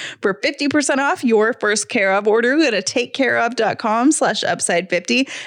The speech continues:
and then enter the code upside fifty. Make sure you do both, okay? That is fifty percent off your first Care of order.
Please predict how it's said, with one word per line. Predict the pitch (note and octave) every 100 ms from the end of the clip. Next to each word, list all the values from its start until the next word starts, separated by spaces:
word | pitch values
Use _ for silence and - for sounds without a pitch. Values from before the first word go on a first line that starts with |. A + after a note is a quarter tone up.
| -
and | B3
then | C4 C4
enter | - B3+ C4+
the | C4+
code | D4 B3 -
upside | - B3+ A3+ F3+
fifty. | G#3 F#3+ D#3
Make | - B2
sure | - G3+
you |
do | G3 G3
both, | F3 - -
okay? | - E3+ C4+ - - -
That | G3+ G3+ -
is | G#3+ G#3+ -
fifty | - C4+ C#4 D#4+
percent | D#4+ D4 C#4+ C4+
off | - G#3+ A3+ G3
your | F#3 G#3
first | A#3+ A#3 B3 -
Care | B3+ C#4+
of | C#4
order. | A3+ F3 F3+